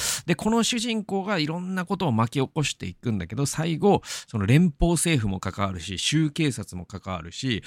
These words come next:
で、この女性自身も関わるしって形で、この保安官が最後どうなるのかっていう、で、最後のカタルシスが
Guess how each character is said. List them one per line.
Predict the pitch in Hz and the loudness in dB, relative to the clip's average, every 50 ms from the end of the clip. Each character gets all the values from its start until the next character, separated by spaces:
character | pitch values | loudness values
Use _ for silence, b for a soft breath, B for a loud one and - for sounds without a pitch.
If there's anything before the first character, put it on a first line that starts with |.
| B B B - | B B B -10
で、 | - | -6
こ | - 196 208 | -2 0 2
の | 208 | 2
女 | 185 190 151 | 2 2 0
性 | - 170 160 | 0 0 0
自 | 156 151 - 147 | 0 -2 -2 -2
身 | 160 | -2
も | 180 190 | -2 -2
関 | - - 120 98 117 113 | -4 -4 -4 -4 -4 -4
わ | 110 110 110 107 107 | -4 -4 -4 -6 -6
る | 92 92 - | -8 -6 -4
し | - - 131 127 | -2 0 2 2
っ | 110 | 0
て | - _ - 123 | 0 _ -6 -4
形 | - - 131 - 143 139 - - 185 190 | -2 -4 -4 -2 -4 -6 -4 -6 -4 -2
で、 | 247 240 - | -2 -2 -2
こ | - - 160 170 | -2 -2 0 2
の | 185 208 208 180 | 4 4 4 2
保 | - - - 151 160 175 | 0 -2 -4 -2 0 0
安 | 175 175 151 143 | 0 0 0 -2
官 | 123 131 147 | -4 -4 -2
が | 160 | -2
最 | 147 - 139 113 | 0 2 0 0
後 | 95 | 0
ど | 80 - 87 92 | -2 -4 -6 -6
う | 92 | -6
な | 87 82 | -6 -8
る | - - | -8 -12
の | - | -16
か | - - - | -14 -14 -14
っ | - _ - | -14 _ -8
て | - - | -6 -4
い | 90 104 113 113 | -2 0 0 0
う、 | 92 B B B B B B B B B B B B - | -2 B B B B B B B B B B B B -2
で、 | 139 | 0
最 | 135 - 156 170 185 202 190 | 0 2 2 4 4 4 4
後 | 165 175 | 4 4
の | 180 175 | 2 2
カ | - - 180 - 147 | 4 2 2 2 2
タ | - - 165 160 | 0 0 0 2
ル | 151 139 | 2 2
シ | - - 139 127 | 2 2 2 2
ス | - - | 2 2
が | 156 147 120 | 2 2 2